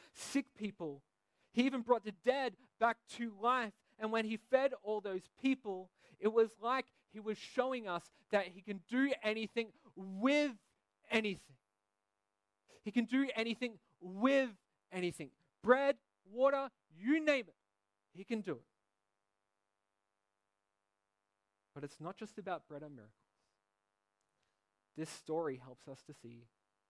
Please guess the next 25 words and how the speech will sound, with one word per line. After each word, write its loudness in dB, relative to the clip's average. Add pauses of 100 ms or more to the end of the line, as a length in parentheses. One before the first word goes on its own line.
(260)
that -16 (300)
Jesus -6 (1300)
is -18
in -12 (140)
charge -8 (100)
of -14 (580)
everything. -20 (2250)
He's -20
in -20
charge -16
of -14 (100)
everything. -20 (800)
Think -4
about 0
outer -2
space, -6
right? -20 (560)
You -10
know, -4
the, 6
the -6
galaxy, 0
it's -18 (140)
huge, -8
right? -20